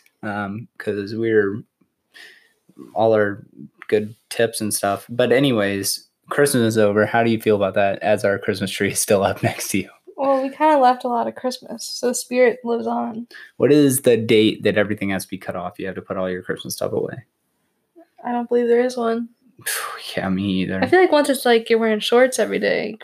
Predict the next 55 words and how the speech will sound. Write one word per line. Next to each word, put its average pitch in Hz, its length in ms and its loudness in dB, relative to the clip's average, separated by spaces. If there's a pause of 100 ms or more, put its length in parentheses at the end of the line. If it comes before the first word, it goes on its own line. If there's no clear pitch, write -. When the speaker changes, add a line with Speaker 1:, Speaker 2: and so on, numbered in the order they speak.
Speaker 2:
probably 226 240 2
should 220 200 -6
move 220 160 -4
on. 220 260 -2
Speaker 1:
Yeah, 156 140 4
but 139 320 4
I 135 140 2
think, 180 260 0
like, 160 160 4
the 117 80 -2
Christmas - 480 -2
lights 107 380 2
look 117 120 0
so 120 160 0
nice. 110 380 -2
I 110 60 2
don't 123 100 -2
know 131 80 0
why 107 160 4
those 107 160 0
can't 110 220 -2
be, 110 80 2
like, 101 140 2
a - 20 -4
year-round 98 580 -2
thing, 98 200 -2
like, 71 200 -8
in 107 80 -4
your 104 140 -4
house. 107 480 -6 (640)
Doesn't 131 140 0
have 107 100 0
to - 80 -20
be 104 120 -2
a 131 40 0
Christmas - 340 -4
Speaker 2:
We 269 80 0
Speaker 1:
thing. 269 40 -2 (100)
Speaker 2:
definitely, 320 280 2
in 311 80 0
the 269 80 0
last 240 280 0
two 233 80 -18
places 233 260 -2
we 220 100 -6
lived, 214 240 -2
had 233 140 -10
Christmas 226 380 -14
lights 226 140 -4
all - 120 -2
the 220 80 -6
time 226 300 -4
in 220 100 -2
certain 180 240 -2
areas. - 500 -4